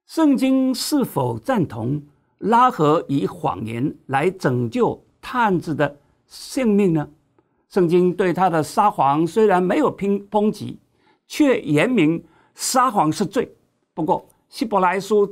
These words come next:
称赞拉合对神的信心，参考希伯来书十一章三十，三十一节，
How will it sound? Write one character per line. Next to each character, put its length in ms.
称 280
赞 360
拉 280
合 280
对 320
神 360
的 220
信 260
心， 240
参 180
考 340
希 160
伯 140
来 100
书 220
十 180
一 140
章 320
三 260
十， 220
三 200
十 140
一 160
节， 240